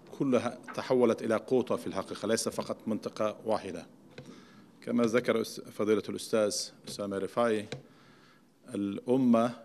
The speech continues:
كلها أصبحت كأنها القوطة الش-،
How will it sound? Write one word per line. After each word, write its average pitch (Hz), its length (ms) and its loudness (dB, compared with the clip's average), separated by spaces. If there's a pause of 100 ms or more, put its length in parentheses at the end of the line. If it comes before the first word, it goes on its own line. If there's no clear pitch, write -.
(220)
كلها 123 540 -2
أصبحت 120 400 -4 (520)
كأنها 120 520 2 (120)
القوطة 117 440 0
الش-، - 280 -6